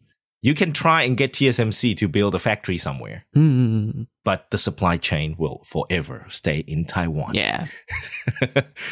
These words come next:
Speaker 1: So if you want any I C design, if you want to do anything that, that has to do with semiconductors today, you come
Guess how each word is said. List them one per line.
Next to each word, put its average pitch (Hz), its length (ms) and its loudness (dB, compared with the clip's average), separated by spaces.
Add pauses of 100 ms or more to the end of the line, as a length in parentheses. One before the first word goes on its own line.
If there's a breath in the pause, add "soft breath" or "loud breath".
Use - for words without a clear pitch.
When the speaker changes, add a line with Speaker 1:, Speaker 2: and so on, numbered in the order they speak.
Speaker 1:
So - 240 0
if 127 180 2
you 147 100 6
want 151 240 4
any 165 320 2 (240 loud breath)
I 139 120 0
C 151 180 2
design, 131 640 2
if 113 140 -2
you 117 80 2
want 131 220 4
to 135 60 0
do 135 240 2
anything 165 460 2
that, 104 200 0
that 117 180 0
has 123 260 -2
to 147 100 -2
do 110 260 2
with 92 200 0
semiconductors 117 1040 0
today, 135 460 2 (220 loud breath)
you 107 120 0
come 131 340 0